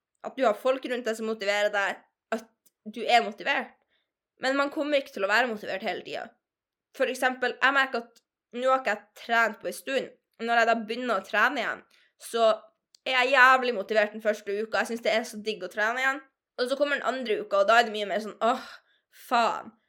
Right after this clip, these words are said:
Og der må man ha selvdisiplin. For motivasjonen kommer og går.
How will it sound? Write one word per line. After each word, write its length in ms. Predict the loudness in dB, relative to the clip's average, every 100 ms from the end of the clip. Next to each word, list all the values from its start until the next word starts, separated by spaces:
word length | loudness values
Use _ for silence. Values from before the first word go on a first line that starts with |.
| _ -2
Og 100 | 6
der 280 | 6 6 2
må 80 | -6
man 140 | -6
ha 40 | -6
selvdisiplin. 640 | -6 -6 -8 -10 -10 -12 -14 _ _ _ _
For 160 | 2 2
motivasjonen 520 | 2 0 0 -4 -4
kommer 240 | -4 0 0
og 80 | 0
går. 260 | -2 -2